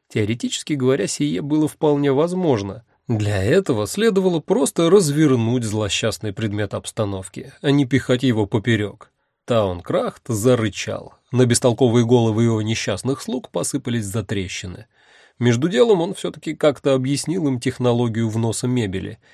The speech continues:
и через несколько минут процесс был благополучно завершён. Я удовлетворённо кивнул, вошёл в комнату и устало опустился на кровать.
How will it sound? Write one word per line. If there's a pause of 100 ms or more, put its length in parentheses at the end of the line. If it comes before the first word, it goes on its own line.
(140)
и
через
несколько
минут
процесс
был
благополучно
завершён. (560)
Я
удовлетворённо
кивнул, (280)
вошёл
в
комнату
и
устало
опустился
на
кровать.